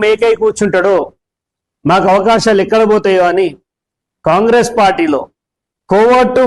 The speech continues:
కోవట్టు, దొంగే దొంగ అన్నట్టు నిజమైన బి-, బీఆర్ఎస్కి ఉన్న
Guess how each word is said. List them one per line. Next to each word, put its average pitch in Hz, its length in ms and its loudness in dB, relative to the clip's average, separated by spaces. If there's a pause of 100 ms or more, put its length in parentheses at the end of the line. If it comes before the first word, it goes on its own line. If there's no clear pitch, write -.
కోవట్టు, 226 380 2 (120)
దొంగే 226 300 0 (140)
దొంగ 220 200 -2 (140)
అన్నట్టు 165 380 -6 (500)
నిజమైన 240 580 0 (120)
బి-, 208 340 -2
బీఆర్ఎస్కి 233 640 0
ఉన్న 233 120 0